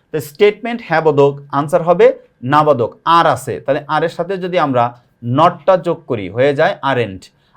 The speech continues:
আর স্টেটমেন্ট অনুযায়ী সাবজেক্টও আছে the industrious, অর্থাৎ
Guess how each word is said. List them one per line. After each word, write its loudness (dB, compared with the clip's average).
আর 0
স্টেটমেন্ট -4
অনুযায়ী 0
সাবজেক্টও -2
আছে 0
the 2
industrious, 0
অর্থাৎ 0